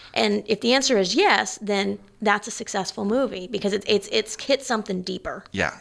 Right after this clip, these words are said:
Speaker 2: yeah. Well, so you and I have a, uh, have a friend that will remain, uh, unnamed,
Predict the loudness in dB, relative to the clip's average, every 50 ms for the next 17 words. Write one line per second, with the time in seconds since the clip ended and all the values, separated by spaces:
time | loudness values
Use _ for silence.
0 | -4 0 2 2 2 2 2 0 0 2 4 4 4 4 2 -2 -8 -18 -20 -14
1 | _ 0 2 4 6 6 6 4 4 4 4 2 2 2 2 2 2 2 2 2
2 | 2 2 2 0 0 0 -2 -2 -2 -2 -4 -4 0 0 2 2 2 0 0 -2
3 | -4 -10 -4 -2 -2 0 2 2 2 2 2 0 -2 -2 0 0 2 2 2 2
4 | 2 2 2 0 -2 -4 -6 -8 -2 0 0 2 2 2 2 2 2 2 2 2
5 | 2 2 0 -2 -2